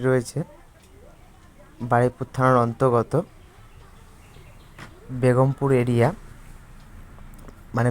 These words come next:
পিয়ালি স্টেশন থেকে পাঁচ মিনিট দূরত্ব, একদম হিন্দু পরিবেশ। দেখুন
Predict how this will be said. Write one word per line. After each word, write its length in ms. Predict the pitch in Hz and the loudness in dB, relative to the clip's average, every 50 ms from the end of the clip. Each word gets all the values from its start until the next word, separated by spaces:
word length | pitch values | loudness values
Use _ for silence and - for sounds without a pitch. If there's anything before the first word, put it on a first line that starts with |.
| 117 | -2
পিয়ালি 320 | - - 127 127 123 131 135 131 | 0 4 4 6 6 4 0 -2
স্টেশন 320 | - - 127 - - 143 135 - | -2 -4 -2 0 0 0 0 0
থেকে 180 | - 139 139 202 226 - - - - - - - - - - - - | -4 -2 -2 -2 -6 -6 -14 -20 -20 -20 -20 -20 -20 -20 -20 -2 4
পাঁচ 180 | 127 127 127 - - 120 | 4 4 4 4 0 0
মিনিট 180 | 127 127 123 117 - | 0 0 0 0 -2
দূরত্ব, 280 | 120 123 120 - - - 139 123 | -2 -2 -2 -2 0 2 2 2
একদম 240 | 113 - - 127 123 120 113 | 2 2 0 0 0 0 -2
হিন্দু 260 | 123 131 135 135 127 127 117 | -2 -2 0 0 -2 0 0
পরিবেশ। 340 | 127 123 120 113 120 143 165 - - - - - - - - - - - - - - - - - - - - | 0 0 0 0 0 -2 -2 -4 -12 -16 -18 -18 -18 -18 -18 -18 -20 -20 -20 -20 -20 -20 -20 -20 -18 -6 -2
দেখুন 240 | 120 117 - - | -2 -2 -2 -4